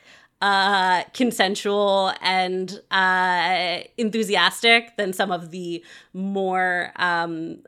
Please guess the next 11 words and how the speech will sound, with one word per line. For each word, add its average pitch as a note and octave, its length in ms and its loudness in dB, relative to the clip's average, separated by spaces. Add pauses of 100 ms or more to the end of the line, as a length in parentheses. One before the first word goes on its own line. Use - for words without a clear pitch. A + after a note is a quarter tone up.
(140)
over-the-top, F3+ 680 -4 (300)
uh, F3 340 2 (120)
dramatizations F3+ 880 -6
that F#3 120 -2
have F3 160 -6
been E3 140 -8
written E3 220 -10
down F3 380 -6
of E3+ 180 -10
that E3+ 180 -6
night. - 380 -10